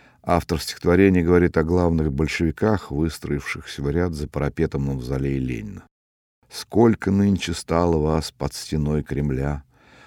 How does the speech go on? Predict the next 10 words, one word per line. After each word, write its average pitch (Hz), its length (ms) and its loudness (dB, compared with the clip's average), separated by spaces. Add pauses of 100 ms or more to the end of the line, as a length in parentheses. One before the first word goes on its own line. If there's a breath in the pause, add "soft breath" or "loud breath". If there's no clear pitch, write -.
(160 soft breath)
сатане 90 720 2
иконостас 76 920 -2
создала 65 640 -4
земля». 64 560 -6 (880)
Стихотворение 110 720 2
не 107 60 4
отличалось 104 600 2
особыми 85 500 0
литературными 82 680 0
достоинствами, 85 760 0